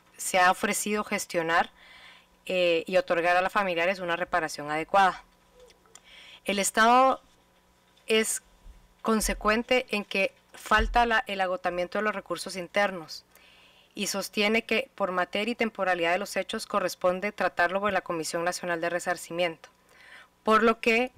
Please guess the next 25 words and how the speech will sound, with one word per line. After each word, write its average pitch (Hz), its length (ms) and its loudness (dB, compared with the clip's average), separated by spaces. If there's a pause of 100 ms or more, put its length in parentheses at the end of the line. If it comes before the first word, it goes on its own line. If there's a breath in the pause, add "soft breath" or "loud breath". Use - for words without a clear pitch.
(340)
el 208 120 -4
Estado 208 340 0
quisiera 196 340 -2
hacer 202 200 -6
una 208 220 -4
propuesta, 190 640 -2
señor 175 300 -6
presidente. 165 540 -4 (1800 soft breath)
En, 190 300 0
en 208 200 2
aras 226 340 4
de 233 320 0 (100)
reiterar 190 580 0
nuestro 226 240 -4
compromiso 190 720 -6 (600)
para 190 420 4 (100)
poder 180 280 4
esclarecer 190 480 -2
dichos 196 360 -6
hechos 208 460 -4 (540 loud breath)
y 202 300 -4 (460)
recordando 202 760 2
de 233 140 2
que 196 120 -6
Guatemala 185 640 0